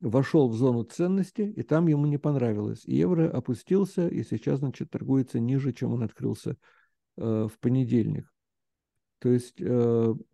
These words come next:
такая обыкновенная ралли в медвежьем рынке. К зоне ценности, а потом ниже. Э,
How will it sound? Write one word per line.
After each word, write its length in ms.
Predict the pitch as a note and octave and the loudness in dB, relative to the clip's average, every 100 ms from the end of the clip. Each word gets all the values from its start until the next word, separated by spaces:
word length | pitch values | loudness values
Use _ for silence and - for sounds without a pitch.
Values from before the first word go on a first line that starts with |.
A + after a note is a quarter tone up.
| - | -10
такая 280 | B2+ B2+ | -4 -2
обыкновенная 760 | A2+ G#2+ - A2+ C#3+ F3 E3 C3+ | -2 -4 -4 -2 0 0 2 0
ралли 500 | C3 C#3 C#3+ C#3 C3 | 0 0 0 -2 -4
в 160 | C3+ A2 | -10 -6
медвежьем 560 | A#2 A2+ B2+ A#2+ B2 | -2 0 0 0 0
рынке. 400 | A2 A2 A2 B2 - _ _ _ _ _ - - | -2 -4 -6 -10 -10 _ _ _ _ _ -18 -6
К 100 | G#2+ | -2
зоне 300 | A2+ B2 A#2+ | 2 2 0
ценности, 580 | - F3 F3+ E3+ - E3 | 2 2 4 0 -2 -6
а 160 | A2+ | -6
потом 360 | G#2+ - B2+ B2+ | -6 -2 0 0
ниже. 340 | A2 G#2 A#2 G#2 _ _ _ _ _ _ _ - | -2 -4 -10 -16 _ _ _ _ _ _ _ -10
Э, 500 | A#2+ A2 G#2+ G#2+ | -6 -4 -2 -4